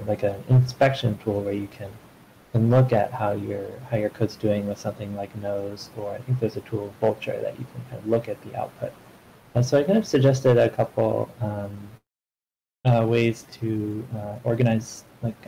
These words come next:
almost like sub-slices or sub-parts of libraries that you could, um, uh, select to use, um, and, and put onto,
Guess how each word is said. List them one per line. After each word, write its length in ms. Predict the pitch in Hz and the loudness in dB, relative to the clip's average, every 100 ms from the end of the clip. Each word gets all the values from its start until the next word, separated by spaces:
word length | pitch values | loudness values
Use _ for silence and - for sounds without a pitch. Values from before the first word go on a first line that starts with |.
| - | 2
almost 280 | 139 127 | 2 2
like 140 | 110 - | 0 -8
sub-slices 720 | - 110 110 110 113 160 156 | -2 -2 0 0 0 0 2
or 100 | 113 | 0
sub-parts 520 | - 107 - 117 - | 0 -2 -2 -6 -4
of 140 | 110 | -2
libraries 460 | 113 110 113 110 127 | 0 0 0 -4 -4
that 180 | 113 - | -6 -4
you 100 | 110 | -6
could, 320 | - 104 - - - _ _ _ _ _ _ | -2 -2 -2 -6 -20 _ _ _ _ _ _
um, 460 | 110 107 104 107 104 - _ - 120 _ _ _ _ _ _ _ _ _ - | -4 -2 -4 -8 -10 -16 _ -20 -20 _ _ _ _ _ _ _ _ _ -4
uh, 180 | 110 107 | -2 -2
select 480 | - 127 143 - | 4 6 6 2
to 80 | - | -4
use, 540 | 107 113 104 104 - - - | 0 2 2 -2 -10 -16 -10
um, 400 | 107 104 101 107 - - | -8 -8 -10 -14 -16 -6
and, 320 | 110 107 104 127 | -4 -4 -6 -6
and 140 | 107 | -4
put 100 | 123 | 0
onto, 600 | 113 110 - 104 101 101 | 2 0 -4 -6 -6 -10